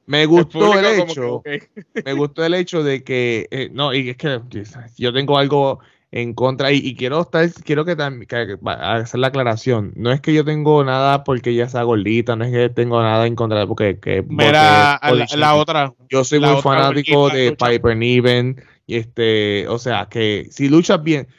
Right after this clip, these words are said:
Speaker 1: pero es que Nia Jax está allí simplemente porque ella es samoana y ella es familia de los, de, de, de, de los, de los, los Wild Samoan, de The Rock y todo. Porque ella es sloppy, ella es vaga, ella no le interesa, ella se cree que se lo merece todo
Speaker 2: Las
Speaker 1: porque, eh,
Speaker 2: mismas
Speaker 1: pero ella
Speaker 2: luchadoras.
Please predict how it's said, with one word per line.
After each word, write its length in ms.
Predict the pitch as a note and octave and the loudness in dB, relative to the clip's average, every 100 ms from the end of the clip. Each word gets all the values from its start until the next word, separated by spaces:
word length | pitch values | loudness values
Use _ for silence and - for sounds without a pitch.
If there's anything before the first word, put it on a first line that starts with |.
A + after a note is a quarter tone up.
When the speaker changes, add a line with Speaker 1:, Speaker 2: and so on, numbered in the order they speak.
| _ - | _ -4
Speaker 1:
pero 180 | C#3+ | 0
es 120 | D3+ - | -2 -2
que 160 | G3 F#3 | -4 -4
Nia 340 | D#3 C3+ B2+ B2+ | -4 -4 -4 0
Jax 260 | C#3+ D3 | 0 -2
está 340 | - B2+ - C#3 | -6 -6 -2 0
allí 200 | C#3+ D3 | 0 -2
simplemente 580 | D3 C#3 C3+ C#3 C#3 | -4 -4 -6 -6 -6
porque 280 | C3+ B2+ A#2+ | -6 -6 -4
ella 120 | B2 | -2
es 80 | B2 | -4
samoana 600 | - B2 A2+ A#2+ D#3 E3+ | -4 -4 0 2 2 2
y 40 | C#3 | 0
ella 200 | B2 B2 | 2 0
es 80 | |
familia 480 | - B2 C3 C3 C3 | -2 -2 0 2 2
de 120 | B2 | 2
los, 220 | A#2 A2 F2+ | 2 2 0
de, 180 | G2+ | -2
de, 260 | F2+ F2+ E2 | -2 -4 -6
de, 320 | D2+ G#2 - - - - - | -4 -6 -6 -12 -18 -14 -6
de 100 | F#2 | -2
los, 300 | F#2 G2 G#2+ | -2 -4 -8
de 160 | F#2 | -6
los, 320 | F2 E2 - - | -6 -8 -12 -6
los 140 | F2+ | -2
Wild 160 | F#2+ G2 | 2 0
Samoan, 340 | F#2 G2 C#3 C#3+ | 0 0 2 2
de 100 | A2+ | 2
The 100 | G2 | 2
Rock 280 | G#2+ C#3 | 2 2
y 60 | B2+ | 0
todo. 360 | G#2+ G#2+ F#2+ - _ _ - | 0 0 0 -4 _ _ -2
Porque 460 | C3 B2+ C3 A#2 | 0 0 0 0
ella 160 | C#3 C#3 | 0 0
es 80 | B2 | -4
sloppy, 680 | G2+ - A#2+ D3 D#3 F#3 - _ | -10 -6 0 0 0 -4 -6 _
ella 240 | A2 A2+ G#2 | -6 -2 -2
es 60 | F2 | -2
vaga, 480 | F#2+ C3+ D#3 E3+ F#3+ _ - | 0 2 2 0 -2 _ -10
ella 340 | A#2+ A#2 A#2+ | -6 -2 -4
no 200 | A2 A2 | -4 -6
le 60 | A#2 | -6
interesa, 600 | A#2 G2+ G#2+ C#3 D#3 C3 | -6 -4 -4 -4 -4 -2
ella 160 | B2+ C#3 | -2 -2
se 140 | C#3 | -2
cree 100 | C#3 | -2
que 100 | C#3+ | 0
se 100 | C#3+ | 0
lo 100 | B2+ | 0
merece 220 | A#2+ B2+ | 0 -2
todo 80 | C#3 | 0
Speaker 2:
Las 100 | C#3+ | 0
Speaker 1:
porque, 220 | D3+ C3 | 0 -4
eh, 60 | B2 | -4
Speaker 2:
mismas 180 | B2 C#3 | -6 -6
Speaker 1:
pero 120 | C#3 | -4
ella 180 | C3+ D3 | -2 -2
Speaker 2:
luchadoras. 380 | C3 D3 E3+ | -4 -8 -10